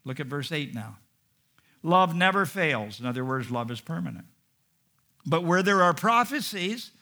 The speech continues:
well, they'll eventually not be necessary anymore. They'll cease. "Where there are tongues," well, they'll be stilled. Uh, "where there is knowledge," that's that word gnosis. We've talked a lot about it. The Corinthians were really into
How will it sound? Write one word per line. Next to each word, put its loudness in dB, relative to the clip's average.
well, -4
they'll 2
eventually -2
not -6
be -4
necessary -2
anymore. -2
They'll -4
cease. -8
"Where 2
there 4
are 4
tongues," 2
well, -4
they'll -4
be -4
stilled. -2
Uh, 2
"where 2
there 2
is 2
knowledge," 2
that's 0
that -2
word -2
gnosis. -2
We've -4
talked -2
a -4
lot 2
about -2
it. -6
The -6
Corinthians -4
were -2
really 0
into 0